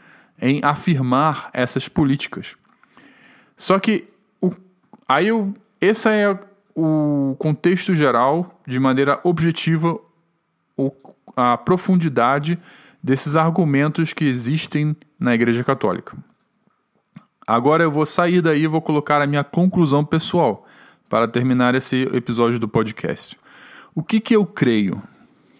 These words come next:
né? O que que eu creio como cristão a partir de toda essa realidade que eu contei pra vocês,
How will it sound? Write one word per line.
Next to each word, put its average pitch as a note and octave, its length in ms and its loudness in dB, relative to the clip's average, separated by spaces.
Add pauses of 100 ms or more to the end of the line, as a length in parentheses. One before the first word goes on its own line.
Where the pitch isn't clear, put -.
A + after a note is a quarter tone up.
(140)
né? G#2 280 -4
O A#2 100 -6
que D#3 180 -4
que - 100 -2
eu D3+ 80 0
creio C#3 280 -2
como B2 220 0
cristão B2+ 420 -4
a C#3 40 -4
partir C3+ 300 -6
de B2 140 -8
toda D#3 240 0
essa D#3 160 -2
realidade B2+ 480 0
que - 60 -6
eu B2 40 2
contei A2+ 320 -4
pra A2+ 140 -4
vocês, C#3 580 -4